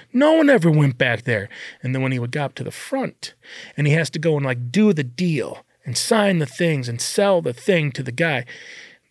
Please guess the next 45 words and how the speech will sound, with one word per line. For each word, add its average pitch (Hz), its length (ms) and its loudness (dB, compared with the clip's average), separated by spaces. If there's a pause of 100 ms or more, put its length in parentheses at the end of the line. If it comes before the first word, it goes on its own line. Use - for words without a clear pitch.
(120)
he 170 160 -6
just, 165 260 -6
he 160 160 -2
was 143 240 -2
equal 226 300 -2
to - 180 -4
every 165 220 -2
one 139 220 -2
of 123 80 -6
them. 131 180 -10 (600)
And 151 80 0
he 143 60 2
was 131 160 -2
good 190 260 2
to 156 120 -2
every 143 180 -2
one 135 200 0
of 131 100 -6
them. - 220 -16 (440)
And 165 100 2
then 160 80 4
he 160 80 4
would 147 140 -2
go 156 160 2
do 180 240 0
the 175 80 0
business 175 520 -2
and 185 120 -8
he'd 127 160 -4
come 190 240 -2
back 180 260 0
in 180 80 0
and 160 120 0
he 151 100 0
would, 143 260 -2
you 208 200 -8
know, 180 120 -2
the 165 180 -8
thing 214 140 0
is, 175 100 0
like, 156 120 0
when 135 100 -4
my 165 80 -4
dad 170 260 -8
died, 151 360 -4